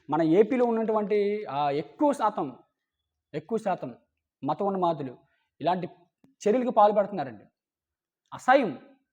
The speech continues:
పిచ్చి పనులు ఇవన్నీ కూడా. నీ దగ్గర ఏదన్నా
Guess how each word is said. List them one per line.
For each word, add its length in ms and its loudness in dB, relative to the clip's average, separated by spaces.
పిచ్చి 540 -2
పనులు 320 0
ఇవన్నీ 280 -2
కూడా. 220 -4
నీ 80 -10
దగ్గర 200 2
ఏదన్నా 680 4